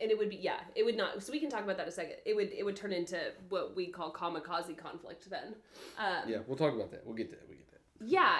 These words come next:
Speaker 1: and so sometimes, like, just knowing your spouse, like, I n-, I need a, I need a few minutes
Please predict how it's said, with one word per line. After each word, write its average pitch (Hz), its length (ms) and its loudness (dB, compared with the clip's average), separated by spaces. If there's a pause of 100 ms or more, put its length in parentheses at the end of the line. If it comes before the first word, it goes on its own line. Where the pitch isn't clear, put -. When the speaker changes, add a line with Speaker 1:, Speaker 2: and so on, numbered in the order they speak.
Speaker 1:
and 240 100 -2
so 269 100 -6 (120)
sometimes, 285 800 -4 (320)
like, 247 180 -2
just 254 200 -6
knowing 208 480 2
your 170 100 -2
spouse, - 600 -4 (200)
like, 180 300 -4 (440)
I 226 180 0
n-, 240 300 -2
I 214 140 2
need 247 220 2
a, - 120 -2
I 208 120 2
need 226 180 0
a - 20 -2
few 170 200 -4
minutes - 640 -8